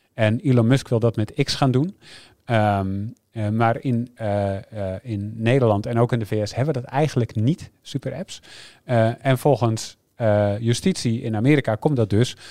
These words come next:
omdat Apple dat actief tegenhoudt. Want je zou dan elke mini-app weer door de App Store moeten laten gaan. Eh, in dezelfde lijn is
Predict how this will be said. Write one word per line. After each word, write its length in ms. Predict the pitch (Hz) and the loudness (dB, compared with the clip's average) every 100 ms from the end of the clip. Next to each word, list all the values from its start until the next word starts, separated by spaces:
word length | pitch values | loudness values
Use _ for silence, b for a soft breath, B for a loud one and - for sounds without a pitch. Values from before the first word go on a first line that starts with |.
| B B | B B
omdat 280 | 160 147 143 | 2 2 0
Apple 300 | 131 127 113 | -4 -4 -2
dat 220 | 113 - | -4 -4
actief 340 | 113 - 123 | -6 -2 0
tegenhoudt. 480 | - 123 - 92 98 | 4 4 4 0 0
Want 120 | 104 | -4
je 60 | 104 | 0
zou 160 | 107 | 2
dan 100 | 101 | 2
elke 220 | 120 110 101 | 0 -2 0
mini-app 440 | 113 127 123 107 | 2 2 2 -2
weer 140 | 101 98 | -2 -4
door 120 | 95 | -4
de 120 | 110 | -4
App 100 | 123 | -6
Store 200 | - 120 | 0 -2
moeten 200 | 110 113 | -2 -4
laten 240 | 101 101 | -6 -6
gaan. 240 | - 101 120 B B B B | -10 -10 -10 B B B B
Eh, 300 | - 113 110 | -2 0 0
in 120 | 127 117 | 0 0
dezelfde 380 | 110 120 110 | 2 2 4
lijn 260 | 110 113 113 | 4 4 2
is 220 | 101 - | -4 -12